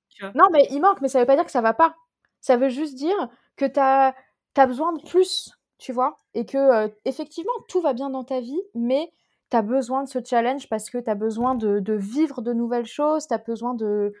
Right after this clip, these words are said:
Speaker 2: d'acquérir de nouvelles compétences ou peu importe, tu vois. Et je pense que typiquement, euh, nous, le blog, c'est ça un petit peu ce que ça a apporté. Moi, ti-, 'fin,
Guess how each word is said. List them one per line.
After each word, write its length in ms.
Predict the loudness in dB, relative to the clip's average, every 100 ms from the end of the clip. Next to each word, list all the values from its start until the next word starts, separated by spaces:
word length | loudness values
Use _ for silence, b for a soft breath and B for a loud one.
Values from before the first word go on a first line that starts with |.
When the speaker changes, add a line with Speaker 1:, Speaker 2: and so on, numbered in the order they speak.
| b b b b
Speaker 2:
d'acquérir 460 | 2 4 4 2 0
de 80 | 0
nouvelles 300 | 0 -2 -4
compétences 640 | -6 -8 -2 -2 -2 -6
ou 80 | -12
peu 120 | -6
importe, 420 | -4 0 0 -2 -10
tu 60 | 0
vois. 120 | 0
Et 20 |
je 80 | 0
pense 160 | -4 -4
que 80 |
typiquement, 640 | -8 -10 -16 -14 -6 -6 -6 b b b -4
euh, 260 | -2 -2 0
nous, 180 | 0 2
le 140 | 0
blog, 540 | -2 0 2 2 0 -8 _ -14
c'est 240 | -4 -2
ça 180 | -2 -2
un 100 | -2
petit 180 | -6 -8
peu 160 | -6 -6
ce 160 | -6 -10
que 80 | -8
ça 180 | -2 -2
a 20 |
apporté. 400 | -2 -4 -2 -4
Moi, 180 | -2 -4
ti-, 160 | -6 _
'fin, 800 | -6 -6 -6 -10 -12 -14 -14